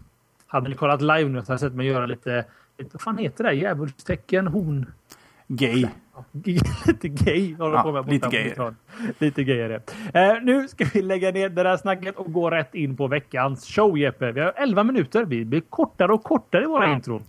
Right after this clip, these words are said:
Speaker 2: Och då kan jag ändå dra av två minuter för att vi började två minuter sent, så att, eh, det tar sig. Fast vi får lägga på intro så då är vi väl uppe i tio minuter. Fortsätter vi så här så, så är vi snart uppe i elva. Så att, eh, ja. Tommy, vill du ta, eh, första pucken kanske?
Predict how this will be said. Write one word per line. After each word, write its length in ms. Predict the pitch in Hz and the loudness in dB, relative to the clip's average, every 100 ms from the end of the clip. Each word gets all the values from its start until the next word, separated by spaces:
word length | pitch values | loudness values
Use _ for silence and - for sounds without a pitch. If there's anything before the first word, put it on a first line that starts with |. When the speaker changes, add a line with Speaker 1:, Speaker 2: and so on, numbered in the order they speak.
| _ | _
Speaker 2:
Och 80 | 135 | -2
då 60 | 120 | 2
kan 120 | 156 | 4
jag 100 | 196 | 4
ändå 120 | 160 | 6
dra 60 | 165 | 6
av 180 | 180 | 4
två 200 | 180 220 | 2 2
minuter 480 | 156 165 127 127 120 | 4 2 2 0 -2
för 120 | 117 | -2
att 100 | 123 | -4
vi 60 | 127 | -2
började 320 | 123 120 117 | 0 2 0
två 140 | 127 123 | -2 -4
minuter 200 | 117 - | -4 -6
sent, 240 | 170 202 | -10 -4
så 100 | 123 | -2
att, 140 | 120 | -2
eh, 60 | 127 | -4
det 100 | 123 | -6
tar 160 | 127 135 | -2 -2
sig. 180 | - 170 _ - | -4 -8 _ 6
Fast 220 | 196 208 | 6 6
vi 60 | 175 | -2
får 80 | |
lägga 140 | 190 180 | 0 0
på 120 | 196 | 0
intro 300 | 151 110 151 | 0 -2 -4
så 100 | 139 | -6
då 60 | 139 | -6
är 20 | |
vi 80 | 135 | -4
väl 60 | |
uppe 140 | 127 127 | -4 -6
i 100 | - _ _ _ _ _ _ - | -10 _ _ _ _ _ _ -4
tio 280 | 196 165 156 | -2 2 2
minuter. 360 | 147 110 - - - - - - | 0 -2 -8 -12 -20 -20 -18 0
Fortsätter 340 | 170 - 147 | 2 2 0
vi 80 | 151 | 2
så 80 | 127 | 2
här 120 | 117 | 2
så, 100 | 113 | -4
så 280 | - - 131 | -8 -8 -10
är 40 | |
vi 60 | 120 | -6
snart 200 | 110 120 | -6 -8
uppe 200 | 117 120 | -10 -10
i 140 | 120 | -10
elva. 300 | - 123 - | -8 -10 -10
Så 140 | - | 0
att, 140 | 151 156 | 0 2
eh, 80 | 147 | 0
ja. 360 | 143 143 143 - - 139 - | 0 -2 -4 -8 -8 -8 2
Tommy, 200 | 247 240 | 2 4
vill 140 | 240 | 2
du 160 | 196 185 | 2 4
ta, 340 | 254 233 233 | 4 2 0
eh, 80 | 226 | -2
första 260 | 240 226 - | -6 -6 -8
pucken 320 | 277 214 139 | -8 -8 -10
kanske? 360 | 131 120 - | -10 -10 -12